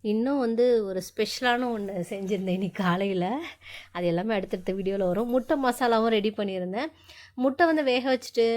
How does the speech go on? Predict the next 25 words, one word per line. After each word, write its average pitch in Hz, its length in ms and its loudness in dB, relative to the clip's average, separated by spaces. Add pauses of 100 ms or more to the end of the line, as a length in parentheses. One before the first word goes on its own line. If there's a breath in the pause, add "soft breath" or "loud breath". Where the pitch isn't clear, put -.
மஞ்சள் 214 340 -2
பொடி, 208 320 0
உப்பு, 196 340 -6
மிளகாய் 202 460 0
பொடிலாம் 185 320 -4
போட்டு 185 240 -6
இந்த 175 120 -2
மாதிரி 185 280 -2
கலர்ஃபுல்லா 175 460 -2
கலர் 180 220 -2
எடுத்தீங்கன்னா 180 440 -4
சூப்பரா 175 280 -6
இருக்கும். 170 260 -4
நான் 180 280 -6
சொன்ன 214 160 -2
ஸ்பெஷல் 202 400 -8
டிஷ் 175 200 -6
இதுதான். 165 480 -6 (840 loud breath)
வாழைக்காய் 226 440 6
பொடி 208 200 0
மாஸ் 208 340 -4
அதுவும் 196 300 -2
ரெடி 202 160 0
பண்ணியிருந்தேன். 196 460 -4
அப்புறம் 233 220 -4